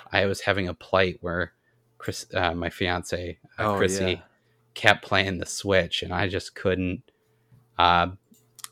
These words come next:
Speaker 1: I couldn't, I couldn't get any game time in on it. So, uh, we went out and bought her an oled, and, uh, <laughs> so
Speaker 2: Nice.
Speaker 1: she's now playing on a far superior <laughs> Switch to me that I'm
Speaker 2: <laughs>
Speaker 1: sitting here going,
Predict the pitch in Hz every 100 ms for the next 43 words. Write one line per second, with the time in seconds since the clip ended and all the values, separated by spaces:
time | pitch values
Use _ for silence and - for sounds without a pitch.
0 | - - 156 - - 110 123 - 143 131
1 | 123 123 127 127 131 135 131 143 175 107
2 | 92 87 82 85 73 76 - - 113 98
3 | 92 92 - _ - - - 90 92 101
4 | 107 123 127 120 113 101 98 92 95 95
5 | 98 92 87 92 95 92 85 80 - _
6 | _ - 92 87 87 87 87 85 87 107
7 | - - 110 110 107 107 107 117 120 117
8 | 110 110 107 - 127 120 113 127 127 -
9 | 202 226 - 233 - 214 226 190 180 -
10 | 214 - - 143 113 92 104 113 113 110
11 | - 190 151 143 143 135 139 135